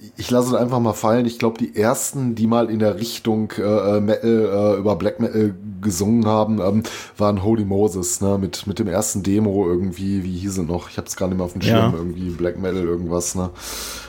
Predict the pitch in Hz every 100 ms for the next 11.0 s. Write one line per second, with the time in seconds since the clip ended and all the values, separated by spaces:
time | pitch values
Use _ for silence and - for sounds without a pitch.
0 | - 95 117 127 113 107 113 117 110 90
1 | 113 - 113 110 104 104 104 107 95 98
2 | 92 107 - - 117 123 120 113 101 117
3 | 110 113 - 120 120 123 113 113 117 117
4 | 123 120 - 123 - - 120 - 123 131
5 | 120 117 117 113 113 104 85 131 110 85
6 | 90 - - - - 104 98 101 113 107
7 | 95 113 107 95 104 107 101 - - 101
8 | 101 87 87 107 110 92 95 107 113 92
9 | 98 95 87 120 117 110 98 95 85 90
10 | 87 - 113 - 90 - 90 92 95